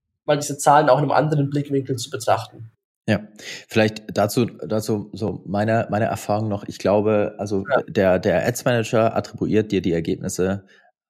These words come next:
Speaker 2: heißt also, er schreibt dir die Ergebnisse zu deinen Ads zu mit dem Last Touch Modell, wie gerade von dir gesagt, aber mit dem Standard-Zeitfenster ein Tag nach dem
Speaker 1: Genau.
Speaker 2: Sehen und
Speaker 1: Ja.
Speaker 2: achtundzwanzig Tage nach dem Klicken.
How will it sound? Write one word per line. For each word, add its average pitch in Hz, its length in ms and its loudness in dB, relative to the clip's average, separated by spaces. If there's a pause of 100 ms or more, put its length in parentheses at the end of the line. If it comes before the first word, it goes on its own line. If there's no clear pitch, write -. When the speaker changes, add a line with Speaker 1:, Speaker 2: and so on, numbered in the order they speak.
Speaker 2:
heißt - 280 0
also, 90 180 2
er - 160 0
schreibt 101 420 0
dir 92 80 4
die 90 100 0
Ergebnisse 95 600 0
zu 101 160 -4
deinen 85 340 0
Ads - 320 -2
zu 117 420 2
mit 101 380 -4 (300)
dem - 100 -2
Last - 220 0
Touch 135 180 0
Modell, 135 220 0
wie 101 100 0
gerade - 200 -4
von - 120 -6
dir 85 80 -4
gesagt, 95 380 -2
aber 104 180 2
mit 95 180 -2
dem 95 120 2
Standard-Zeitfenster - 1200 -2
ein 82 200 -2
Tag 90 280 0
nach 85 140 -4
dem 87 80 -4
Speaker 1:
Genau. 147 220 6
Speaker 2:
Sehen 135 140 4 (540)
und 110 120 4
Speaker 1:
Ja. 98 80 6
Speaker 2:
achtundzwanzig 101 480 2
Tage 87 260 0
nach 85 120 -2
dem 90 100 -6
Klicken. - 400 -6